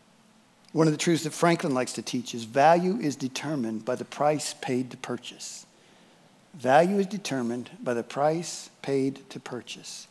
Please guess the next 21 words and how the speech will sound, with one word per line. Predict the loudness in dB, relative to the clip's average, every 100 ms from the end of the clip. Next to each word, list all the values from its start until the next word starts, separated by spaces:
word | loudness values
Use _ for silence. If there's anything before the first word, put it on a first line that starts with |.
| _ -20 -20 -8
The | 2
roots | 4 4
of | 0
Christmas | 4 4 4 0
affirm | -2 0 2
that | 2 4
we've | 2
all | 4 6
been | 6 2 0
equally | 0 0 0 -6 -2 -2
bought | 0 0 0 -6 -20 -20 _ _
at | -4
a | -2
great | -2 0 0 0 -8 -20 -20
price | -8 -6 -6 -8 -2
by | 0
the | 2
shed | 2 2 2
blood | 2 2
of | 0
Jesus. | -6 -10 -12 -14 -16